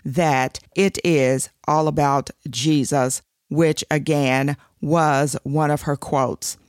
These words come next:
And, you know, that leads me to another quote that was originally hers, and that is, "Stand up and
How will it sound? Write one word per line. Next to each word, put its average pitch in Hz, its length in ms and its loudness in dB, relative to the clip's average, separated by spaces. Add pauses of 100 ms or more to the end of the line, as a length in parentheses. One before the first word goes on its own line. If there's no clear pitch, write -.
(200)
And, 202 460 2
you 190 220 2
know, 180 320 2
that 208 420 -2
leads 180 460 0
me 160 260 2
to 160 400 0
another 165 480 0
quote 143 580 -2 (140)
that 160 380 -2
was 156 440 0
originally 156 840 2
hers, 143 720 0 (320)
and 156 560 0
that 175 460 -2 (100)
is, 143 500 2 (240)
"Stand 208 720 0
up 151 380 0 (360)
and 151 640 0